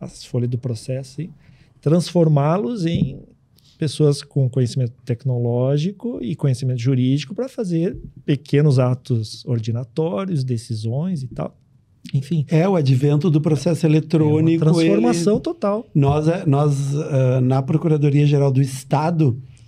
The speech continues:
Speaker 2: a gente tá exatamente terminando essa transição, né? Vocês já estão há mais tempo com os processos eletrônicos, né? A Justiça Federal começou antes,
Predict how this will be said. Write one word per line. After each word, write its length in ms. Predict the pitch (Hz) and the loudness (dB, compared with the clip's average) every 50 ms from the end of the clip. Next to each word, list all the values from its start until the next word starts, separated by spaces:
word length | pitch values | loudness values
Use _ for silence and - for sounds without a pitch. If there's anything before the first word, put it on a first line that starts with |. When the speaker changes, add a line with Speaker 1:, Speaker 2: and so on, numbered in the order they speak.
| - - - _ | -20 -20 -18 _
Speaker 2:
a 120 | - 131 | -2 0
gente 240 | 123 127 139 139 139 | 2 2 2 2 0
tá 180 | 139 160 147 151 | 0 0 2 4
exatamente 1080 | 151 139 131 131 143 151 143 196 180 165 170 165 170 165 - 185 185 170 170 165 170 - - - - _ _ _ _ _ _ _ - 180 127 - | 2 4 2 2 0 0 0 2 2 2 2 2 2 0 0 0 0 2 0 -2 -4 -10 -18 -20 -20 _ _ _ _ _ _ _ -8 -6 -4 0
terminando 540 | 165 160 151 165 165 160 165 175 202 214 233 | 0 2 4 4 4 4 4 2 2 0 0
essa 180 | 208 214 208 | 0 0 -2
transição, 680 | 208 208 202 208 190 202 202 - - - 160 147 131 131 | 0 2 0 2 2 0 -2 -2 -2 -2 0 2 2 4
né? 100 | 123 127 | 4 2
Vocês 340 | 120 123 127 123 - 151 147 | 2 0 0 0 2 2 2
já 100 | 143 156 | 2 2
estão 240 | 151 151 151 151 147 | 0 0 0 0 2
há 60 | 147 | 4
mais 200 | 147 151 147 147 | 4 2 2 0
tempo 360 | - 165 151 151 170 175 165 | 0 0 2 2 2 0 0
com 60 | 156 | -2
os 100 | 160 147 | -2 -2
processos 440 | - 147 147 135 - 151 143 139 139 | -2 -4 -4 -2 0 0 -2 0 0
eletrônicos, 580 | 143 139 143 135 - 156 151 170 202 196 - - | 0 0 0 -2 0 0 0 0 -2 -4 -4 -4
né? 100 | 127 127 | -4 -4
A 20 | |
Justiça 260 | 123 120 - - 135 | -4 -6 -6 -8 -8
Federal 400 | 127 131 127 127 120 120 120 117 - - - - - - - - - | -6 -6 -6 -4 -4 -4 -4 -6 -10 -18 -20 -20 -18 -18 -18 -14 -4
começou 480 | - 147 147 147 139 147 - 170 160 | 0 4 4 4 4 4 2 2 4
antes, 420 | 151 151 151 165 208 214 - - | 4 4 4 2 2 0 -4 -12